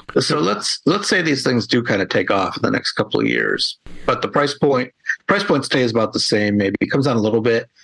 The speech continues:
but the technology gets a lot better, right? So that gets, that, that's, makes it more interesting for, for a lot of people. Do you think the average family of four is gonna buy four, or are they gonna buy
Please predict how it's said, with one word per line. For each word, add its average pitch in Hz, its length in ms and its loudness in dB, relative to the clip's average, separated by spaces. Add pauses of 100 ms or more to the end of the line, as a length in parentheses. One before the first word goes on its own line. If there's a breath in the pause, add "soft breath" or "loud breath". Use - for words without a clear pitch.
(180 soft breath)
but 117 160 0
the 110 80 -2
technology 117 420 0
gets 104 160 -2
a 104 40 0
lot 87 180 -4
better, - 420 -2
right? 98 180 0
So - 100 0
that 104 160 0
gets, - 320 -4 (100)
that, 107 380 -2
that's, 107 360 -2
makes 117 240 0
it 101 60 -2
more 101 220 2
interesting 101 400 -2
for, - 320 0
for - 120 0
a 95 60 0
lot 92 80 -2
of - 60 -4
people. - 340 0 (760 loud breath)
Do 139 120 2
you 139 60 4
think 160 340 -2
the 135 200 0
average 131 420 0
family 120 480 2
of 101 100 -2
four 143 480 2
is 120 160 0
gonna 110 260 2
buy 101 520 0 (260)
four, 147 680 0
or 123 100 2
are 117 40 0
they 113 80 0
gonna 107 140 0
buy 101 180 0